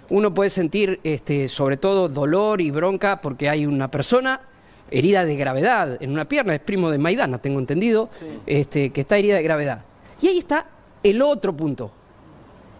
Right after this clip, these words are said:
Speaker 1: el, el accionar de la policía. Porque por un lado está la prevención, bienvenida sea, operativo,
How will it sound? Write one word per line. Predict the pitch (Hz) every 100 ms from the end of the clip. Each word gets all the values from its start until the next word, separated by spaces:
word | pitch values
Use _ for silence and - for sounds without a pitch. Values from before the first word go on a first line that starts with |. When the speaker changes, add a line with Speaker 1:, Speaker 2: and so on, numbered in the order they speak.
| - - - -
Speaker 1:
el, | 214 220 -
el | 254
accionar | 226 - 233 226 277
de | 262
la | 226
policía. | 180 165 156 127 107 - - - - - - -
Porque | 175
por | 233
un | 381
lado | 440
está | - 226
la | 180
prevención, | 185 185 220 220 370 160 110 - -
bienvenida | 151 175 170 190 240
sea, | 233 269 147 113 - - - -
operativo, | 127 156 170 175 311 277 247 220 190